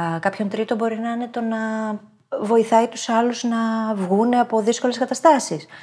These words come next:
ή το να βρούνε τι θέλουν να κάνουν στη ζωή τους. Όλα αυτά είναι πάρα πολύ ωραία γιατί. Μπορεί να είναι απλά το να ξεπεράσει το fixed mindset, το οποίο είναι πολύ σημαντικό εκείνη την περίοδο για τον ίδιο. Δεν υπάρχει μικρό και μεγάλο γιατί. Υπάρχει σημαντικό για τον καθένα από εμάς και μη σημαντικό.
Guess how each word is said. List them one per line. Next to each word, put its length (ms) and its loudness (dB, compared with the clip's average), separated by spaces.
ή 120 0
το 120 2
να 160 4
βρούνε 840 2
τι 140 4
θέλουν 240 4
να 100 2
κάνουν 180 4
στη 120 -6
ζωή 200 6
τους. 220 -2
Όλα 200 6
αυτά 160 2
είναι 100 0
πάρα 200 4
πολύ 200 0
ωραία 140 0
γιατί. 380 -8
Μπορεί 300 6
να 100 0
είναι 100 -2
απλά 300 4
το 100 4
να 120 -2
ξεπεράσει 580 2
το 120 -2
fixed 60 -2
mindset, 420 0
το 80 4
οποίο 220 6
είναι 120 6
πολύ 200 -4
σημαντικό 520 2
εκείνη 220 0
την 100 -6
περίοδο 420 0
για 140 0
τον 160 4
ίδιο. 400 0
Δεν 200 6
υπάρχει 400 4
μικρό 240 -2
και 100 -6
μεγάλο 280 -2
γιατί. 420 -6
Υπάρχει 400 2
σημαντικό 800 0
για 140 4
τον 100 -2
καθένα 300 2
από 100 -2
εμάς 240 -4
και 220 -2
μη 180 0
σημαντικό. 600 -8